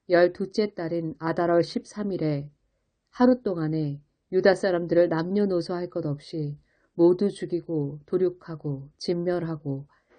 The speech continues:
그들의 재산을 빼앗으라는 것이다. 각 지방에서는 그 조서를 법령으로 공포하여 각 민족에게 알리고 그날을 미리 준비하게 하였다.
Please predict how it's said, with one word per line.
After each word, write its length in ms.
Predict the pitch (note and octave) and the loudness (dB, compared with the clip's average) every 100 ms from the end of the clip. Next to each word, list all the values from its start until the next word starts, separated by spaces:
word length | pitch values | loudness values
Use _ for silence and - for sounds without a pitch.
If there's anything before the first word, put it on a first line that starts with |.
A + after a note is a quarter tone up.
| _ _ _ | _ _ _
그들의 320 | G3+ G#3+ G#3+ | 6 6 4
재산을 500 | F#3+ F#3 E3+ F3 E3+ | 0 -2 -2 -2 -2
빼앗으라는 640 | A3 A3+ G#3+ F3+ D#3+ E3 | -4 -4 -4 -6 -4 -6
것이다. 560 | D#3 D3+ D3 C#3+ C#3 C#3+ _ _ _ _ _ _ _ _ _ _ _ _ _ _ _ _ _ _ _ _ _ _ | -6 -8 -8 -12 -12 -14 _ _ _ _ _ _ _ _ _ _ _ _ _ _ _ _ _ _ _ _ _ _
각 220 | - G#3 G#3 | 2 2 2
지방에서는 800 | A3+ G#3+ G#3 G3+ G3 G3 G3 | 2 4 4 2 0 0 -2
그 160 | F#3 G3 | 0 0
조서를 680 | G3 E3+ F3+ F3+ F3+ D3 D3 _ _ _ - | 2 0 -2 0 0 0 -4 _ _ _ -2
법령으로 520 | F#3 G3 F#3+ G3 G3 | 0 2 2 2 0
공포하여 800 | F3 F3 F#3 F3 E3 D#3 C#3+ D3 _ _ | -2 -8 -6 -4 -2 -2 -4 -10 _ _
각 220 | - F3+ | -2 0
민족에게 580 | F3+ F3 F3 F#3+ F3+ E3+ | 2 0 0 2 2 2
알리고 680 | D#3 D3+ D3+ D3 D3 C3+ C3+ _ _ _ _ | 2 2 0 0 -4 -4 -8 _ _ _ _
그날을 380 | - G3 G3 G3+ | -2 2 4 2
미리 240 | F#3 G3 G#3 | 2 2 2
준비하게 540 | G3 F3+ F3 D#3+ D#3+ | -2 -2 -2 -2 -4
하였다. 600 | D#3+ D#3+ D3+ C#3+ C3+ D3+ | -6 -6 -8 -12 -12 -16